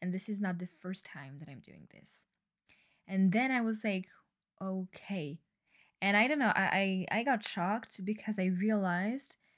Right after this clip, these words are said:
that, um, it was one of my habits to really <laughs> criticize my body and myself,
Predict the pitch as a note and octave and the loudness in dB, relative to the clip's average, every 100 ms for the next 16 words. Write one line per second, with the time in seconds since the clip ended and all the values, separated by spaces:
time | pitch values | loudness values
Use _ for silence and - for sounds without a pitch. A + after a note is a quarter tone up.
0 | _ _ F3+ G3 F#3 F3 E3+ - - E3 | _ _ -4 2 6 6 6 2 -6 -4
1 | E3 E3 D#3+ C3+ - _ _ _ _ _ | -2 -2 -2 -6 -10 _ _ _ _ _
2 | - G#3 A3 G#3+ A3 G#3 F3 F3 F#3 G3+ | -8 -4 0 2 2 2 0 0 -2 -4
3 | G#3 G#3+ - - G#3+ - - G#3 G#3 G#3+ | -4 -6 -8 -10 -12 -12 -8 -4 -2 -2
4 | - F3+ F3 G#3 G#3+ G3+ G3 - _ _ | -6 -6 -4 -2 0 -2 -4 -6 _ _
5 | _ _ _ _ _ _ - - _ _ | _ _ _ _ _ _ -20 -20 _ _
6 | _ _ _ - G#3+ - G#3+ - A#3 A#3+ | _ _ _ -10 -8 -4 -4 0 2 4
7 | A3 - - - - - - A#3 G3 F#3+ | 0 -4 -12 -12 -14 -8 0 4 6 6
8 | F#3 G3 G3 F3 F#3 - F#3+ F#3 A3 C#4+ | 6 4 4 4 2 0 0 2 0 -4
9 | - | -14